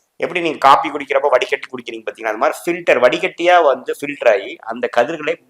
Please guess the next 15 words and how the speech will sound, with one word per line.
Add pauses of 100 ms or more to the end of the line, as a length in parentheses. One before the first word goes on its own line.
பூமியில
இருக்கக்கூடிய
நம்ம
மாதிரி
மனிதர்களோட (540)
ஜீவராசிகளுக்கு (120)
அனுப்பக்கூடிய (100)
ஒரே (440)
இயற்கையான
கோள்
வந்து (200)
சந்திரன். (680)
So,
நீங்க
எந்த